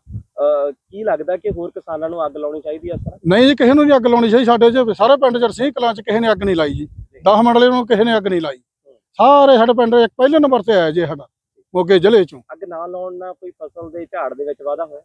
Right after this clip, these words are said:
Speaker 2: ਨਹੀਂ ਜੀ, ਵਾ-, ਫੁੱਲ ਵਾਧਾ ਹੁੰਦਾ ਜੀ ਕਣਕ 'ਚ ਅੱਗ ਨਾ ਲੱਜੇ।
Speaker 1: ਹੂੰ।
Speaker 2: ਹਾਂਜੀ, ਵਾਹਣ ਜੰਮਣ ਲੱਗ ਗਏ, ਕਿਤੇ ਵਾਹਣ ਕਲਰ ਸੀ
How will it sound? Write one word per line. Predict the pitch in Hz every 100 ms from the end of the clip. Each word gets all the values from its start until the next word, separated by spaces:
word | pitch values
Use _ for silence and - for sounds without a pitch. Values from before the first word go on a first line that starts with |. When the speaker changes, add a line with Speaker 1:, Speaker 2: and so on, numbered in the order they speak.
| 160
Speaker 2:
ਨਹੀਂ | 196 240
ਜੀ, | 269
ਵਾ-, | 269 240
ਫੁੱਲ | 185 190
ਵਾਧਾ | 202 254 302
ਹੁੰਦਾ | 285 277
ਜੀ | 285
ਕਣਕ | 269 262
'ਚ | 262 262
ਅੱਗ | 226 233
ਨਾ | 214 208
ਲੱਜੇ। | 208 196
Speaker 1:
ਹੂੰ। | 214 _ _ _ 294 _ _ 175
Speaker 2:
ਹਾਂਜੀ, | 190
ਵਾਹਣ | 202 196 254
ਜੰਮਣ | 226 214
ਲੱਗ | 220 214
ਗਏ, | 233
ਕਿਤੇ | 247 262
ਵਾਹਣ | 233 262
ਕਲਰ | 262 247 226
ਸੀ | 254